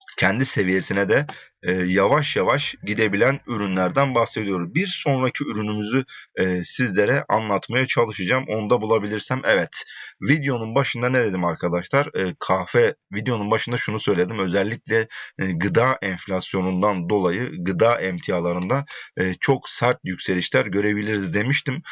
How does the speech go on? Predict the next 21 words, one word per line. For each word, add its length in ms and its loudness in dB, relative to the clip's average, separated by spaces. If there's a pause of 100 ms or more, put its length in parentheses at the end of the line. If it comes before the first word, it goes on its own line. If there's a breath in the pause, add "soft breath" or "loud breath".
(180 loud breath)
Hatta 360 2
ben 220 0 (220)
neredeyse 600 2
bu 120 -2
içerikleri 520 0
son 380 -2
iki 200 0
üç 120 0
aydır 320 0 (220)
düzenli 360 0
olarak 320 0
yapıyorum 420 -2
ve 80 4
aynı 280 2
zamanda 440 0
Twitter'da 520 0
da 60 2
anlatıyorum. 600 -2 (720)
Baktığınız 560 2
zaman 320 2
bakın, 280 -2